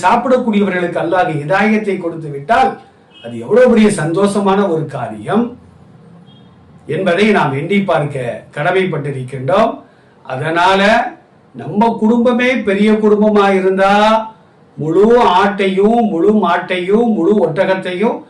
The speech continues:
நாமளே வச்சுக்கலாம். இல்ல, நான் எல்லாவற்றையும் தர்மமா கொடுக்க போறேன்னா கொடுத்து விடலாம். ஏழைகளுக்கு கொடுக்கலாம், உறவினர்களுக்கு கொடுக்கலாம்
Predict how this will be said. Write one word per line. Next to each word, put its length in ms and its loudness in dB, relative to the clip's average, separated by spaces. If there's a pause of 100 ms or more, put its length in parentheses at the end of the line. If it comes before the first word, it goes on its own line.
(200)
நாமளே 420 -4
வச்சுக்கலாம். 680 -4 (1000)
இல்ல, 300 -2 (520)
நான் 120 -6
எல்லாவற்றையும் 1200 0 (680)
தர்மமா 520 2
கொடுக்க 260 -2
போறேன்னா 520 0
கொடுத்து 300 -6
விடலாம். 500 -2 (960)
ஏழைகளுக்கு 680 0
கொடுக்கலாம், 600 0
உறவினர்களுக்கு 760 -2
கொடுக்கலாம் 640 0